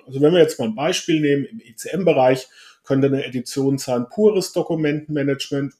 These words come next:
fünfzig, äh, Dokumentenmanagement mit Workflow, fünfundsiebzig. Das ist relativ einfach abzusehen, man erkennt relativ schnell, was man bekommt. Im Input-Management-Bereich ist meistens die Zahl der Dokumente und mit verbundenen Prozesse führend.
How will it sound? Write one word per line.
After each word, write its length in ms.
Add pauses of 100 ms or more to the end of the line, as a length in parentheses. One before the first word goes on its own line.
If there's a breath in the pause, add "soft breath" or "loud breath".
(160)
fünfzig, 880 (480 soft breath)
äh, 200
Dokumentenmanagement 1200
mit 180
Workflow, 460
fünfundsiebzig. 880 (240)
Das 200
ist 100
relativ 500
einfach 460
abzusehen, 580
man 140
erkennt 340
relativ 460
schnell, 260
was 240
man 140
bekommt. 440 (540)
Im 160
Input-Management-Bereich 1500
ist 520
meistens 880
die 220
Zahl 560
der 160
Dokumente 640
und 180
mit 160
verbundenen 580
Prozesse 500
führend. 500